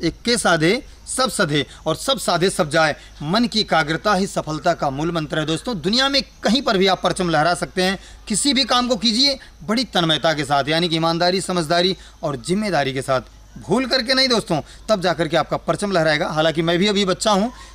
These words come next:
सांपों की दुनिया बहुत बड़ी है दोस्तों। तब तक मैं एक्सपर्ट माना गया हूँ, जब तक मैं आपकी नज़रों के सामने हूँ।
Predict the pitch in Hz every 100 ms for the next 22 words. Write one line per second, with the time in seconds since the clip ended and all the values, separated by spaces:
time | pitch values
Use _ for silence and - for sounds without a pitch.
0 | - 226 202 190 156 160 147 156 156 185
1 | 185 175 214 202 - - 220 - 240 214
2 | 202 - - 202 - - 214 214 214 214
3 | 214 220 240 165 190 - 185 180 151 -
4 | 135 151 214 226 175 - 143 135 127